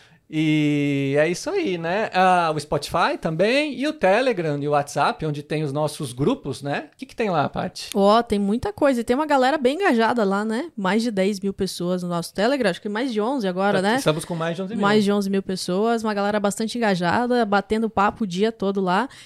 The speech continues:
Speaker 2: E também tem o canal, né? Que o canal a galera não fala, mas recebe todas as no-,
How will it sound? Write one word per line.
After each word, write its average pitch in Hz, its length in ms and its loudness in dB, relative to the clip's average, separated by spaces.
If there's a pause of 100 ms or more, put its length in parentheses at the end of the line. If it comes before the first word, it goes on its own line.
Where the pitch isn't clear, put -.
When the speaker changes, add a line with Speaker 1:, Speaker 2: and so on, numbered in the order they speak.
Speaker 2:
E 330 60 0
também 339 300 2
tem 320 100 2
o 330 80 0
canal, 294 460 4
né? 240 160 0
Que 247 100 -4
o 233 40 -4
canal 226 280 2
a 233 40 2
galera 233 280 4
não 240 160 -2
fala, 240 380 2
mas 277 240 0
recebe 240 480 -2
todas 254 320 -4
as 247 120 -4
no-, 226 160 -6